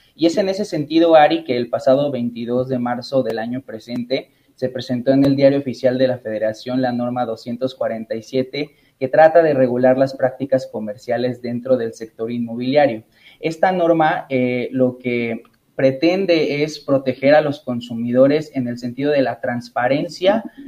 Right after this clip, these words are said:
eh, tanto en publicidad de parte de inmobiliarias, desarrolladores, constructores, brokers hipotecarios,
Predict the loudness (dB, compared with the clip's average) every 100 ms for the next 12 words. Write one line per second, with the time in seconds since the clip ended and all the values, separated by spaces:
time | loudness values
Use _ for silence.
0 | -18 _ -2 0 2 2 0 -2 -6 -6
1 | -6 -6 -8 -8 2 4 4 2 2 2
2 | 0 -2 -2 -4 -4 2 6 6 4 2
3 | -2 -6 -4 -4 -4 -2 2 4 2 -4
4 | -14 -16 -14 -18 -8 2 6 8 6 0
5 | -4 -4 -2 -6 -6 -12 -16 -18 -10 -2
6 | 0 2 -2 -4